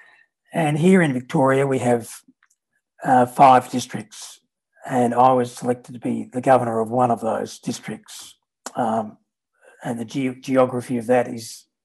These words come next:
impossible to explain other than to say, if you've ever seen a Pro Heart painting where the paint splatters all over the canvas, um, that's pretty much how our clubs are located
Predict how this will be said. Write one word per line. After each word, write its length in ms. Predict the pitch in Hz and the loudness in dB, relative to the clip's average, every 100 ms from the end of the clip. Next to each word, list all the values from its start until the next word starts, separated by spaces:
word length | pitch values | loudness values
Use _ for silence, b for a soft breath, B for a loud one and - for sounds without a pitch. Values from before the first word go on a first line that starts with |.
| _ | _
impossible 520 | 156 113 180 175 170 131 | -16 0 2 2 -2 -4
to 100 | 123 | -6
explain 640 | 120 - 143 135 139 139 - b b _ - | -6 -4 0 0 -2 -6 -14 b b _ -2
other 220 | 170 156 | -2 -2
than 100 | 139 | -8
to 80 | 127 | -4
say, 240 | 139 135 | 0 0
if 120 | 127 | -2
you've 100 | 131 | -6
ever 140 | 143 165 | -4 -4
seen 220 | 143 131 | -6 -6
a 40 | |
Pro 260 | 123 143 127 | -2 2 2
Heart 320 | 131 123 - | 4 2 0
painting 460 | 143 135 147 127 - b b b b b | -6 -4 -6 -10 -14 b b b b b
where 200 | 143 127 | -4 -2
the 60 | |
paint 320 | - 156 135 123 | -4 -4 -4 -4
splatters 480 | - - 143 127 | -6 0 0 0
all 180 | 135 131 | -4 0
over 240 | 127 127 120 | 0 0 -4
the 140 | 123 _ _ | -12 _ _
canvas, 580 | 143 131 127 127 - - _ _ _ _ _ - | -6 -4 -6 -10 -14 -20 _ _ _ _ _ -4
um, 360 | 131 123 113 123 | -2 -2 -4 0
that's 240 | 139 - | 0 0
pretty 240 | - 185 | -2 -2
much 260 | 156 143 - | 0 -4 -2
how 180 | 139 131 | 0 4
our 160 | 127 | 4
clubs 680 | 127 - 127 107 - - - _ - - | 2 2 2 2 -12 -18 -20 _ -20 -12
are 80 | 151 | 0
located 580 | 135 135 - 123 120 | 2 2 2 0 -2